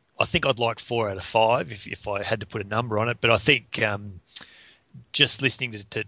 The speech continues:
to Checker batting off questions about goals for next year and things like that, I, I think he's gonna see, um,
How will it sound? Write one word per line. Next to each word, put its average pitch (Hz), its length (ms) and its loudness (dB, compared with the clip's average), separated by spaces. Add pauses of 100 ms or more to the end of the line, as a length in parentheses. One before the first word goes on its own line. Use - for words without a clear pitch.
to 110 120 -8
Checker 113 340 -2 (320)
batting 107 260 0
off 98 180 -12
questions 107 440 -6
about 101 380 -4 (240)
goals 107 380 -4
for 104 100 -10
next 101 260 -4
year 107 260 -8
and 98 120 -14
things 101 260 -10
like 98 180 -6
that, 110 180 2
I, 107 240 2
I - 20 2
think 110 220 -2
he's 123 260 -2
gonna 107 200 0
see, 107 420 -2 (680)
um, 101 380 -4